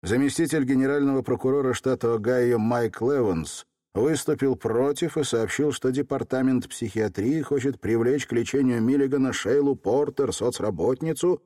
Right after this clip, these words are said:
со специализацией в психиатрии, которая будет работать при поддержке опытного психиатра.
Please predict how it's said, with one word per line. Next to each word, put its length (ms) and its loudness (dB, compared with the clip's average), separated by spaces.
со 160 0
специализацией 920 0
в 60 -10
психиатрии, 840 0
которая 380 0
будет 260 -2
работать 460 -2
при 100 -2
поддержке 640 -4
опытного 560 -2
психиатра. 720 -12